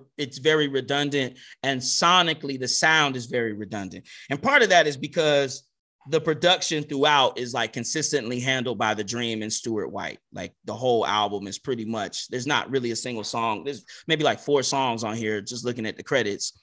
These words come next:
where The Dream is, doesn't have his hand in it. And Stuart White, who has typically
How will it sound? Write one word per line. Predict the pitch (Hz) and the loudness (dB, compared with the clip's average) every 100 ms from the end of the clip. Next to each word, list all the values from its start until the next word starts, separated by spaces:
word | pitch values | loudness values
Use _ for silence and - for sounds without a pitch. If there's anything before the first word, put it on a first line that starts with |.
| _ - - | _ -14 0
where | 147 | 2
The | 123 | 2
Dream | 120 143 135 127 | 0 0 0 0
is, | 117 104 | -4 -6
doesn't | 95 131 117 | -4 -4 -4
have | 117 123 110 | -6 -6 -6
his | 104 | -6
hand | 127 113 110 | -6 -6 -6
in | 110 | -8
it. | 107 | -8
And | 107 | -8
Stuart | - 139 127 104 | -8 -4 -4 0
White, | 135 120 107 - - - | 0 0 -2 -10 -20 -8
who | 123 | -4
has | 113 - | -4 -4
typically | - 175 147 135 131 117 | -2 0 -2 -6 -6 -8